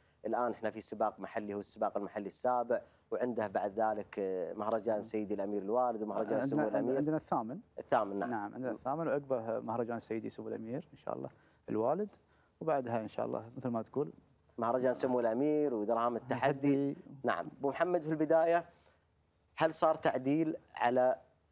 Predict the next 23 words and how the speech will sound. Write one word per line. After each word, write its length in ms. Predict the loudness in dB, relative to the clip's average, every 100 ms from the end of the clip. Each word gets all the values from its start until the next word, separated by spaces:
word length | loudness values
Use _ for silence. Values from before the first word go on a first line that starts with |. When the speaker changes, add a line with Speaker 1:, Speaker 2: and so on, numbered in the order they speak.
| _ 0
Speaker 1:
جدول 440 | 0 2 2 4
برنامج 400 | 2 4 2 2
السباقات 720 | -2 -6 0 0 2 0 0
لهذا 300 | -2 -2 0
الموسم؟ 440 | 0 -2 -4 -6 -6 -12 _ _ _ _ _ _ -2
Speaker 2:
آه، 200 | 0 0
صار 280 | 2 0 2
تعديل 520 | 2 2 4 2 4
بعد 200 | 2 2
ما 80 | 0
صار 180 | 0 0
تنسيق 460 | 0 -4 0 -2
بيننا 320 | 0 0 2 0
وبين 220 | -2 -2
الإخوان 400 | -4 -4 -4 -4
في، 300 | -2 -2 0
آه، 320 | -2 -4 -8 -14 -20 _ _ -2
نادي 340 | 0 2 0
سباقات 420 | -2 -4 -2 -2
الهجن 420 | -2 -2 0 0 0
في 140 | -4
دولة 180 | -4 -4
الكويت. 400 | -4 0 2 2